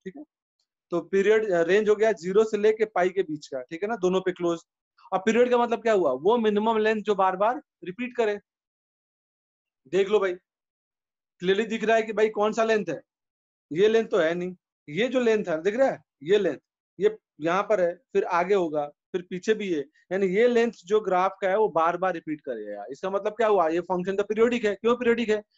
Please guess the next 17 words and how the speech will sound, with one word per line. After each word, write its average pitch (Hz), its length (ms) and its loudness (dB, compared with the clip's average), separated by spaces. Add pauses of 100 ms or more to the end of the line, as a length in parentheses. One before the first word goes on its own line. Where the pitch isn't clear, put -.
(160)
क्योंकि 202 520 2
एक 214 260 0 (340)
फिक्स 220 180 -2
length 220 180 2
के 220 120 2
graph 202 280 0
को 214 80 -4
बार 202 160 2
बार 202 120 0
repeat 254 240 -4
कर 226 120 2
रहा 202 120 2
है, 190 80 -6 (380)
तो 185 60 -2
periodic 214 400 4
हो 226 100 4
गया। 190 260 -2